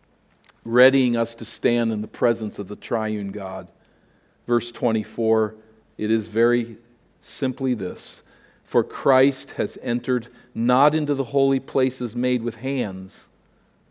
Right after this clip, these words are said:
which are copies of the true things, but into heaven itself, now to appear in the presence of God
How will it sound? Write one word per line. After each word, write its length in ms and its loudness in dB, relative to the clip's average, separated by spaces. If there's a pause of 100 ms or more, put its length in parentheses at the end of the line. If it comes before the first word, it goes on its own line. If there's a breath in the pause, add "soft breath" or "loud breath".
(520)
which 180 2
are 80 4
copies 720 2
of 120 -2
the 60 -12
true 380 -4
things, 680 -14 (880)
but 300 8
into 260 2
heaven 380 6
itself, 580 4
now 240 2
to 200 -2
appear 500 0
in 100 -2
the 60 -6
presence 520 0
of 140 -8
God 420 2